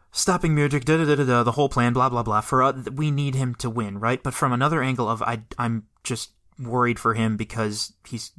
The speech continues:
going through a lot right now. And I, I trust your judgment. Um, you trained with him in the Beacon, and I'm just, I'm, I'm worried.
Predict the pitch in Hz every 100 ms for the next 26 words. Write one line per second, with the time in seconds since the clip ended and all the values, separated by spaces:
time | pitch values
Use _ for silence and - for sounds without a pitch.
0 | - 120 110 123 117 110 101 92 101 104
1 | 107 - - - - 127 123 120 113 -
2 | - _ _ _ _ _ - 135 135 131
3 | 131 131 - - - _ _ _ _ 151
4 | - 220 208 - 196 151 160 165 226 233
5 | _ _ _ - 156 151 143 135 - 208
6 | 214 - - 196 208 117 113 85 120 _
7 | _ - 151 135 117 180 202 - 127 -
8 | - _ _ _ 143 139 135 - 135 127
9 | 165 - - 143 131 - 131 131 123 120
10 | 110 98 -